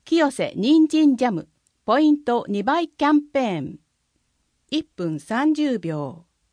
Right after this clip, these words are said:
二十二、広域連携事業、引きこもりユーエックスママ会、in清瀬。二分三十秒。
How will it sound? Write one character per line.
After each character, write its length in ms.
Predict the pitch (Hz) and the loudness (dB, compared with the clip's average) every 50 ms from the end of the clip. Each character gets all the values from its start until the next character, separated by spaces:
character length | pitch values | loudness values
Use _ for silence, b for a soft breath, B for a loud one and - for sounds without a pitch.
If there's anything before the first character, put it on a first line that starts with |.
| _ _ _ _ _ _ _ _ _ _ _ _ _ _ _ _ _ _ _ _ _ _ _ _ _ _ _ _ _ _ - | _ _ _ _ _ _ _ _ _ _ _ _ _ _ _ _ _ _ _ _ _ _ _ _ _ _ _ _ _ _ -4
二 180 | - 254 311 320 | 2 4 4 4
十 280 | 311 285 240 208 190 | 4 0 -2 -2 -2
二、 240 | 170 170 190 - - _ _ _ _ _ _ _ _ - | -4 -4 -6 -6 -8 _ _ _ _ _ _ _ _ -2
広 280 | 220 240 294 339 349 | 0 2 2 2 2
域 220 | 339 - 311 320 294 | -2 -2 -2 0 2
連 240 | 311 320 320 311 | 2 4 2 2
携 300 | 294 - 294 302 294 294 | 2 2 2 2 2 2
事 140 | 294 294 269 240 | 2 0 -2 0
業、 400 | 202 180 160 151 147 143 - _ _ _ _ _ _ _ _ | 0 0 -2 -2 -4 -6 -10 _ _ _ _ _ _ _ _
引 80 | - - 294 311 | -6 -2 -2 -2
き 20 | 294 | 2
こ 140 | - 302 | 2 4
も 180 | 285 269 254 240 | 4 4 4 2
り 200 | 226 220 208 - | -2 -4 -6 -6
ユ 300 | - 185 220 285 330 339 | -6 -4 0 0 2 2
ー 60 | 320 320 | 2 2
エ 60 | 330 | 0
ッ 40 | 330 | -2
ク 200 | _ - 277 285 | _ -6 -8 -8
ス 140 | - 277 269 | -4 -2 0
マ 120 | 269 277 | 0 2
マ 180 | 269 269 269 277 | 2 2 0 -2
会、 340 | - 214 196 160 - - _ _ _ _ _ - | -4 -6 -6 -6 -8 -12 _ _ _ _ _ -8
in 240 | - 233 240 240 220 | -4 -2 -2 -4 -4
清 300 | _ - - 320 262 196 | _ -2 0 0 0 0
瀬。 260 | 170 - - - - _ _ _ _ _ _ _ _ _ _ _ _ _ _ _ _ _ - | -2 -8 -12 -14 -14 _ _ _ _ _ _ _ _ _ _ _ _ _ _ _ _ _ -2
二 160 | 254 311 320 | 0 0 0
分 240 | 277 254 202 175 151 | 0 -2 -4 -4 -6
三 340 | 160 - 220 247 294 311 302 | -6 -6 -4 -2 0 0 0
十 240 | 302 302 277 247 | 0 -2 -2 -2
秒。 480 | 214 - 160 143 139 139 - 147 143 160 | -4 -4 -6 -6 -6 -8 -12 -14 -20 -20